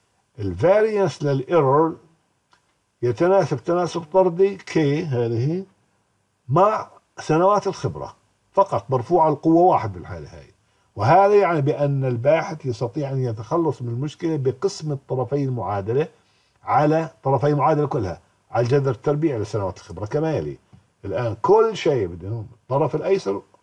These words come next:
والطرف الأيمن بدهم ينقسم أو يتقسم على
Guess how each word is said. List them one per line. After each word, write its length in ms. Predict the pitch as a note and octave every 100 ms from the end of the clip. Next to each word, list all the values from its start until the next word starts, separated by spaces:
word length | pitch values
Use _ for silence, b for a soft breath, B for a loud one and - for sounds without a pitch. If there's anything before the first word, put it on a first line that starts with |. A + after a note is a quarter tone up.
| _
والطرف 340 | C#3 - E3+ D3
الأيمن 260 | C3 B2
بدهم 320 | A#2+ A#2 C3+ E3+
ينقسم 580 | F3+ - D3+ - E3 F3 b b b -
أو 160 | A#2 C3
يتقسم 580 | A#2+ - F#3 - D3+
على 380 | A2+ C3+ C#3+ D3